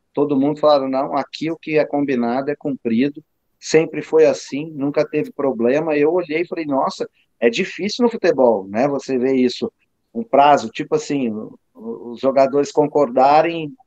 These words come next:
ah, vamos receber lá no final do ano, quando entrar o, o dinheiro." É trabalho sério, né? Isso aí, essa fama vai pegando,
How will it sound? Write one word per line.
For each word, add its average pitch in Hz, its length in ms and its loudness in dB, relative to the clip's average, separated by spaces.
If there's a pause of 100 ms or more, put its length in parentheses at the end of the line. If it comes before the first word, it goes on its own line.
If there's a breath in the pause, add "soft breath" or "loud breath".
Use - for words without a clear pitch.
(100)
ah, 160 180 0
vamos 139 480 -2
receber 156 580 0
lá 170 140 6
no 202 80 -2
final 185 260 2
do 160 140 4
ano, 139 380 4
quando 143 200 -2
entrar 143 480 4
o, 135 220 0
o 139 80 -6
dinheiro." 139 480 0 (1300)
É 123 340 2
trabalho 156 420 4
sério, 156 400 4
né? 127 180 -2 (200)
Isso 123 180 -6
aí, 123 100 2
essa 131 280 0
fama 143 400 2
vai 135 200 4
pegando, 135 840 2